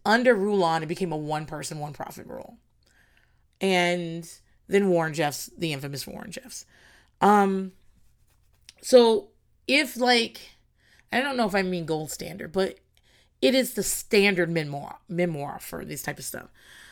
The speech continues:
Um, after that, I went to, what is this? Why is my,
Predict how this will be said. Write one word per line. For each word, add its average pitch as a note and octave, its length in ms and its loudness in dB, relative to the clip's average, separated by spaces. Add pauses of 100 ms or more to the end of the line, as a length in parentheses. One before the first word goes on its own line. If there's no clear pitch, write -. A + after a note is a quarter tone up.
(180)
Um, G3+ 380 6
after B3 400 8
that, G#3+ 600 8
I G3+ 140 8
went G3 380 2
to, G3+ 600 2 (160)
what B3 160 -14
is - 180 -20
this? - 320 -18
Why A#3 160 -10
is C#4 160 -10
my, G#3+ 300 -6